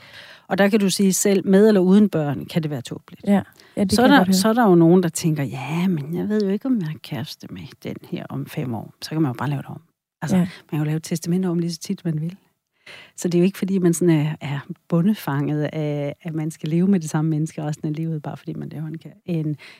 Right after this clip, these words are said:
Speaker 1: et testamente. Men det giver da god mening at få tænkt over det. Og her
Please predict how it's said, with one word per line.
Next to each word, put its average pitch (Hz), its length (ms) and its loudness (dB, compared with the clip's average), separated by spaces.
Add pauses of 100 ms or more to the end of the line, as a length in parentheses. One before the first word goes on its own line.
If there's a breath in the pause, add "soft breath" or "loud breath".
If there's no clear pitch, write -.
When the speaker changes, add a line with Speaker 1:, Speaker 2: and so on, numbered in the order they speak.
(120)
Speaker 1:
et 185 140 -4
testamente. 151 680 -6
Men 190 240 0
det 170 120 -6
giver 170 160 -2
da 151 80 -6
god 196 300 -2
mening 180 580 2 (240)
at 151 200 -4
få - 180 -12
tænkt - 300 -8
over - 200 -14
det. - 80 -20 (1040 loud breath)
Og 214 120 2
her 277 280 4